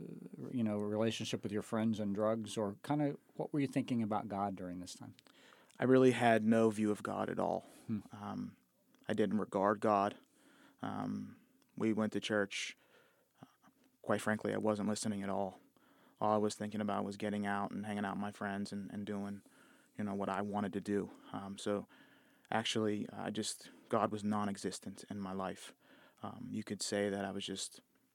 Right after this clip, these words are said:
Speaker 2: I wouldn't say, um, just kinda pushing God to the side. Um, and I just didn't have any regard for him. I was just living my own way, how I wanted to do it.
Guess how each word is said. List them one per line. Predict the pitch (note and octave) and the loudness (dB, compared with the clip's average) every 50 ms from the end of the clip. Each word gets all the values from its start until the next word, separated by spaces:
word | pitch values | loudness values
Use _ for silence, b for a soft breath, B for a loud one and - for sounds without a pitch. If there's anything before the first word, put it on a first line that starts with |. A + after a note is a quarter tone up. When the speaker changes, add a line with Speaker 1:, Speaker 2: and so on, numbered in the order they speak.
| _ _ _ _ _ B B B B B B B - | _ _ _ _ _ B B B B B B B 0
Speaker 2:
I | |
wouldn't | - B2+ A#2 A2 | 4 4 4 4
say, | - - A#2 G#2+ G#2 G2+ G2 G2+ G#2 - B B B B B B B B B B - | 2 0 2 2 4 4 2 0 -2 -6 B B B B B B B B B B -10
um, | G#2+ G#2+ G2 F#2+ G2+ G2+ G#2 G#2 - B B B B B | -8 -6 -6 -4 -6 -6 -8 -10 -12 B B B B B
just | B2+ B2+ - | -4 -4 0
kinda | - C3+ B2 B2 | 2 2 2 2
pushing | - - A#2+ - - A2+ A2 | 4 4 4 6 6 4 4
God | G#2+ G#2 G2+ G2 G2 | 4 4 2 2 2
to | - G#2 | 0 -4
the | - G2+ | -8 -6
side. | - - - - D#2+ D2 - - - - _ _ _ _ - | -8 -8 -6 -6 -8 -10 -10 -14 -18 -20 _ _ _ _ -14
Um, | - G#2 G#2 G2 G2 G#2 - _ _ _ b b b b b b b b b b b _ - | -12 -12 -10 -12 -12 -14 -16 _ _ _ b b b b b b b b b b b _ -4
and | G#2 G2+ | -4 -2
I | G2+ G2+ | -2 -2
just | G#2 G#2 - | -4 -6 -4
didn't | - G#2+ G#2+ | -4 -2 -2
have | G#2+ G#2+ G#2+ | -2 -2 -2
any | A2 A2 | -2 -2
regard | G#2+ G#2 G2 - G#2 B2 B2+ - | -2 -2 -2 0 0 0 0 -2
for | - - - | -4 -6 -6
him. | - - _ _ _ - | -6 -10 _ _ _ -8
I | - G#2 | -6 -6
was | G2+ - | -6 -6
just | - G2+ - _ - - | -8 -12 -12 _ -10 -6
living | G#2 G#2+ G#2+ G#2 G#2 G#2 | -4 -2 -2 0 -2 -2
my | G#2 G#2 G#2 G#2 G#2+ | 0 0 0 0 2
own | A2 A2 A2 | 2 0 0
way, | G#2 G2+ G#2 A2 | 0 0 0 0
how | A2+ G#2+ G2 G2 | 0 0 0 0
I | G2 G#2+ | 0 0
wanted | G#2 G2 G#2 G#2 G#2+ G#2+ G#2 G#2 | 0 -2 -2 -4 -4 -4 -6 -6
to | |
do | G2+ G2 G#2 G#2 A2+ | -4 0 2 2 2
it. | C3+ - - | 2 0 -4